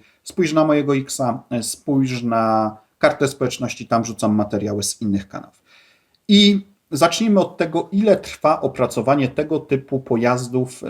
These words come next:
w takich normalnych warunkach, y, i liczby, liczby. I ten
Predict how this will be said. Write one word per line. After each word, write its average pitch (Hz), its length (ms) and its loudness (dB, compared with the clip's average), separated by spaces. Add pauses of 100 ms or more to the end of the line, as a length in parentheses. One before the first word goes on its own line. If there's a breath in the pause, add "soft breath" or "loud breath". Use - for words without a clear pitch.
w - 60 -14
takich 139 300 -2
normalnych 123 520 0
warunkach, 127 720 2
y, 120 360 -6 (1200)
i 170 440 -8
liczby, 151 600 0 (180)
liczby. 107 380 -6 (680 soft breath)
I 180 120 -2
ten 143 320 4